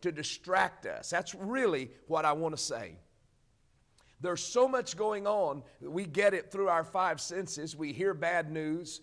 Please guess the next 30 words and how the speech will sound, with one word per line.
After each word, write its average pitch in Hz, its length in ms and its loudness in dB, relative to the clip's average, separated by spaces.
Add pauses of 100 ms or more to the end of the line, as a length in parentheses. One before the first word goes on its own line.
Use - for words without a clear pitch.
(180)
We 165 160 -4
see 214 320 -6
bad 156 360 0
news. 143 500 -6 (140)
We 180 140 -4
can 175 140 2
almost 190 400 4
smell 190 340 6
bad 139 400 0
news. 160 440 -8 (600)
Uh, 165 420 0 (300)
there's 180 180 -4
so 226 240 0
much 233 240 -4
of 190 140 -4
that 175 240 0
that 165 160 -6
distracts 208 840 -2
us 151 400 0 (220)
from 170 200 0
developing 156 1000 -2
a 160 100 0
relationship 156 1120 -4 (140)
of 135 240 -6
intimacy 147 680 -6
with 147 160 -4
the 143 80 -2
Lord 151 240 0
Jesus 156 340 -8
Christ. 180 400 -6